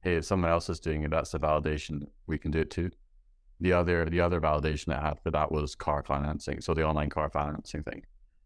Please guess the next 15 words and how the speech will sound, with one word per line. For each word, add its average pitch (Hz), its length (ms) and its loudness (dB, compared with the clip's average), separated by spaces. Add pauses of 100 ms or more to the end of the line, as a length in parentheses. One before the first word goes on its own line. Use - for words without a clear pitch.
(280)
I, 76 260 4
um, 73 440 0 (1000)
realized 82 760 2
and, 73 220 0
and 80 140 0
actually 80 300 0
really 78 360 -2 (140)
dug 80 220 4
into 80 220 -2
the 76 120 0
competitors - 1040 -4
in 78 100 0
our 73 100 0
space - 540 -2 (600)
and 76 400 0